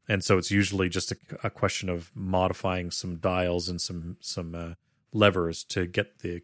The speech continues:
correct combination of threads that you want, or cor-, the correct combination of gears, I should say, that you need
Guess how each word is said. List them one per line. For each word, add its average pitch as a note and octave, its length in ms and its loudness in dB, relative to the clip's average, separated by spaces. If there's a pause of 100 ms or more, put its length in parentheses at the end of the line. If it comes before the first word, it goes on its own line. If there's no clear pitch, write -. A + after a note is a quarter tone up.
correct - 540 -4 (220)
combination F2+ 560 -2
of E2 80 -12
threads F2 380 -4
that - 180 -10
you F2+ 60 -10
want, F2 240 -10 (960)
or F2 140 0
cor-, - 300 0
the A2 160 -2
correct - 280 0
combination F#2 540 -2
of E2 80 -12
gears, F2+ 280 -2
I F2 60 -4
should - 180 -12
say, F#2 180 -6
that F2 200 -12
you F#2+ 60 -8
need F2+ 260 -8